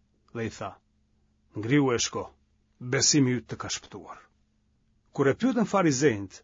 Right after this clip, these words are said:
se kur do të vinte mbretëria e Perëndis, ai u përgjegj e tha: "Mbretëria e Perëndis nuk vjen në mënyrë të dukshme, as nuk do të thuhet,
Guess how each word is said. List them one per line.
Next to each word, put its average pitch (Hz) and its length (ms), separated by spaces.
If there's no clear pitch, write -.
se - 240
kur 262 240
do 175 120
të 120 140
vinte 107 240
mbretëria 110 560
e - 100
Perëndis, 151 420
ai 208 200
u 170 80
përgjegj 120 480
e 101 80
tha: - 180
"Mbretëria 165 600
e - 100
Perëndis 127 480
nuk 127 240
vjen 214 220
në 226 100
mënyrë 233 300
të 156 140
dukshme, 104 440
as 151 240
nuk 175 120
do 165 140
të - 100
thuhet, 117 320